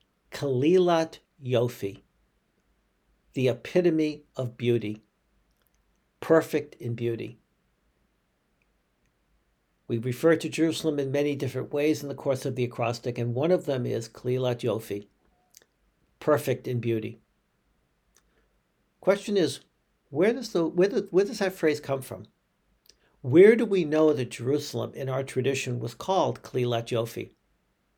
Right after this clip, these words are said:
Well, we know it from a rather unusual source, the Book of Lamentations. The book of dirges, of mournful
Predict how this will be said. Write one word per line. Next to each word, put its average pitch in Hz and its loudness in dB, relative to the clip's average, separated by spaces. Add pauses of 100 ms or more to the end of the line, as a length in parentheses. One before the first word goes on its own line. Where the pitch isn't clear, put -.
(680)
Well, 135 0
we 135 0
know 220 2
it 196 -2
from 127 -4
a 123 2
rather 160 0
unusual 127 -4
source, 113 -8 (2250)
the 131 0
Book 147 0
of 135 0
Lamentations. 117 -2 (1500)
The 135 -2
book 180 2
of 139 0 (220)
dirges, 135 0
of 113 -2
mournful 147 0